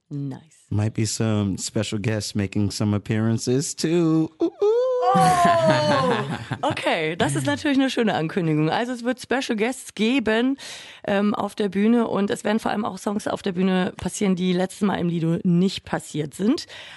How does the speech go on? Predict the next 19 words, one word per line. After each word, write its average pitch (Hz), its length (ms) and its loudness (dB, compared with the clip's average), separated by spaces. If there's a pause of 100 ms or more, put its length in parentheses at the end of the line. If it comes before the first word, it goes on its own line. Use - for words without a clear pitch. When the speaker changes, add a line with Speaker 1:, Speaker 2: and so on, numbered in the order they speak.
Speaker 1:
Also, 220 600 0
äh, 214 300 0
ist 202 100 -4
auf 185 120 -4
jeden 208 140 -2
Fall 208 140 -4
eine 185 140 -2
Sache, 185 340 -2
die 175 140 -4
man 175 200 0
heute 165 240 -4
Abend 156 200 -6
sich - 120 -12
durchaus - 460 -10
mal 139 280 -4 (100)
angucken - 640 -8
kann. - 320 -8 (420)
I 202 60 -2
think 240 240 -2